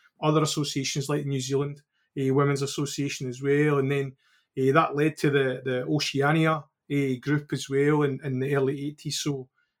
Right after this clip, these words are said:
um, and then, and then really they, they,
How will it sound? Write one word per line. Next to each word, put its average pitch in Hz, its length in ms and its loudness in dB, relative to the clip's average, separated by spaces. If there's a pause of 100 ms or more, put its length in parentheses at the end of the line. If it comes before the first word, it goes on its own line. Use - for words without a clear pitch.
(140)
um, 131 460 -6 (340)
and 151 140 -2
then, 190 260 2
and 147 140 0
then 165 240 0
really 202 300 4
they, 147 280 2
they, 135 320 -4